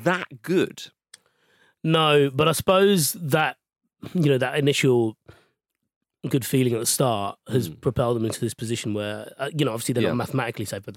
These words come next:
Speaker 2: but they're not going down,
Speaker 1: I can
Speaker 2: are they?
Speaker 1: see them improving next season. I think that's the,
Speaker 2: Yeah.
Speaker 1: that probably the, the, the, the, the takeaway point is that, that they're, it's very unlikely that they'll be relegated. Um, but,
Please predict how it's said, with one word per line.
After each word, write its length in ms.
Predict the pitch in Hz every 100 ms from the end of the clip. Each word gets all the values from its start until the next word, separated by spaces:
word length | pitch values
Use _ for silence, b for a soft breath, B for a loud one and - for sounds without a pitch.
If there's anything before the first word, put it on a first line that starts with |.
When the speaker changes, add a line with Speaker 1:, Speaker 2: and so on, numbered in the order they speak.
| 123
Speaker 2:
but 120 | 117
they're 80 | 110
not 120 | 101
going 200 | 101 92
down, 140 | 110
Speaker 1:
I 20 | 185
can 100 | 208
Speaker 2:
are 40 |
they? 60 | 196
Speaker 1:
see 180 | 254
them 120 | 214 180
improving 680 | 165 - 196 190 135 104
next 240 | 95 - -
season. 300 | 95 82 80
I 60 |
think 160 | 80 127
that's 160 | 127 95
the, 80 |
Speaker 2:
Yeah. 140 | 135 120
Speaker 1:
that 240 | 131 139
probably 320 | - 123 110
the, 160 | 101 104
the, 200 | 90 104
the, 160 | 104 98 -
the, 100 | 98 - _
the 60 | -
takeaway 400 | - 101 92 87
point 280 | - 104 78
is 100 | 85
that, 180 | 92 -
that 140 | 95
they're, 160 | 92 90 - _ _
it's 60 | - _
very 240 | 139 101 85
unlikely 380 | 82 64 -
that 180 | 69 67
they'll 100 | 73 - 64
be 80 |
relegated. 600 | 62 69 - - - - _ b b b b b
Um, 380 | 101 92 90 - -
but, 140 | 139